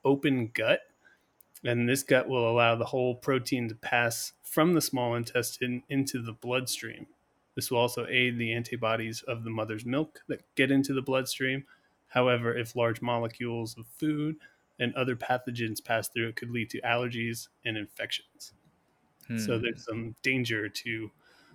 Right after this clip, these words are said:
Speaker 1: kind of rushing a baby to, to eat some solid foods.
Speaker 2: That's really interesting. Um, yeah, that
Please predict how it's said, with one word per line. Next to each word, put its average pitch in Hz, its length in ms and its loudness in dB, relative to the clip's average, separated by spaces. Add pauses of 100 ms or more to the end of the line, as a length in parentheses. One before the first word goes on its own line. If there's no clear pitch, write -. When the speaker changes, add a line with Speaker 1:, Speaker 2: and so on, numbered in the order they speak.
(220)
Speaker 1:
kind 107 140 0
of 104 120 -6
rushing 110 380 0
a 104 60 -4
baby 107 380 -4
to, 104 300 -6 (220)
to - 200 -12
eat 117 160 -6
some - 140 -12
solid - 400 -10
foods. 117 580 -10 (540)
Speaker 2:
That's - 540 0 (100)
really 123 320 2
interesting. 107 640 -2 (180)
Um, 107 340 -10 (500)
yeah, 107 240 0
that 107 260 0